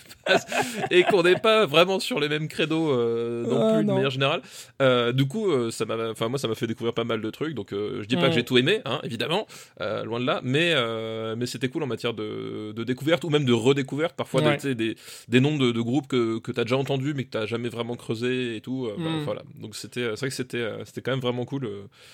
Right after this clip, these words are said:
Speaker 1: de, d'avoir tout ce son, euh, tout ce gros son dans les oreilles toute l'année, quoi.
Speaker 2: Alors justement, est-ce qu'il y a, euh, peut-être un artiste ou un album, euh, que je t'ai fait découvrir cette année et que t'as kiffé ? Et évidemment, je vais répondre à la question aussi pour moi après.
Speaker 1: Euh, bah, écoute,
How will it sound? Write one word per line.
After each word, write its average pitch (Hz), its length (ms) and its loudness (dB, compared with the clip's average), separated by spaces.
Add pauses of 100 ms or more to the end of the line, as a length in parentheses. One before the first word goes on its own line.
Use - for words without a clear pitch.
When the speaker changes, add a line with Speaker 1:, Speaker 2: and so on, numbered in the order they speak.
(260)
Speaker 1:
de, 101 340 -6
d'avoir 107 260 -4
tout - 140 -8
ce 131 160 -2
son, - 220 -6 (280)
euh, 110 40 -6
tout 139 120 -10
ce 131 100 -6
gros 117 220 -2
son 151 200 -6
dans 120 80 -6
les 104 140 -6
oreilles 107 140 -4
toute - 160 -18
l'année, 98 180 -8
quoi. - 140 -16 (340)
Speaker 2:
Alors 175 240 0
justement, 170 380 0
est-ce - 160 -4
qu'il 233 80 -2
y 247 40 0
a, 247 140 2
euh, 160 240 0
peut-être 160 420 -4
un 165 140 -2
artiste 180 320 -4
ou 151 60 -2
un 151 80 -2
album, 156 360 0
euh, 139 300 -4 (120)
que 135 400 -2
je 127 180 2
t'ai 196 160 0
fait 165 120 -2
découvrir 156 380 -2
cette 151 220 -2
année 151 160 -4
et - 20 -6
que - 60 -10
t'as 160 100 -6
kiffé ? 147 400 -6
Et 117 300 -8
évidemment, 120 280 -6
je 143 60 -6
vais - 80 -6
répondre 123 240 -8
à 120 40 -10
la 117 60 -10
question 123 280 -12
aussi 123 180 -12
pour 117 140 -12
moi 127 160 -8
après. 160 160 -12 (240)
Speaker 1:
Euh, 139 80 8
bah, 151 160 6
écoute, 156 340 -2